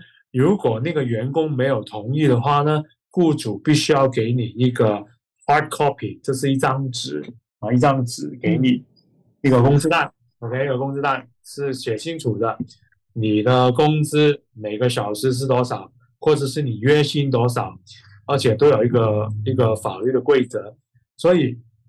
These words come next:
Speaker 1: 啊，如果你的雇主没有告诉你，没有得到你的同意呢，他要继续给你一个，一个，一张纸的一个工资单，啊。
Speaker 2: 嗯。
Speaker 1: 那要给你呢，啊，这个也是一个有规则的。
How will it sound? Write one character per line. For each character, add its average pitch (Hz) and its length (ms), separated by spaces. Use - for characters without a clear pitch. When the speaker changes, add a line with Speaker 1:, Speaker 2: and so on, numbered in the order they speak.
Speaker 1:
啊， 117 420
如 160 220
果 131 160
你 117 100
的 139 260
雇 180 220
主 104 320
没 123 140
有 135 120
告 165 220
诉 165 220
你， 107 240
没 113 60
有 139 140
得 131 200
到 151 180
你 120 80
的 107 80
同 107 260
意 143 100
呢， 160 200
他 151 180
要 151 140
继 151 260
续 151 260
给 123 160
你 123 120
一 110 220
个， 113 320
一 135 100
个， 120 180
一 - 80
张 160 300
纸 104 320
的 107 140
一 - 20
个 123 100
工 123 160
资 120 140
单， 117 140
啊。 180 100
Speaker 2:
嗯。 147 300
Speaker 1:
那 262 100
要 180 100
给 123 180
你 127 140
呢， 147 160
啊， 107 140
这 143 80
个 143 100
也 107 140
是 143 240
一 - 20
个 113 360
有 110 140
规 143 200
则 113 180
的。 107 240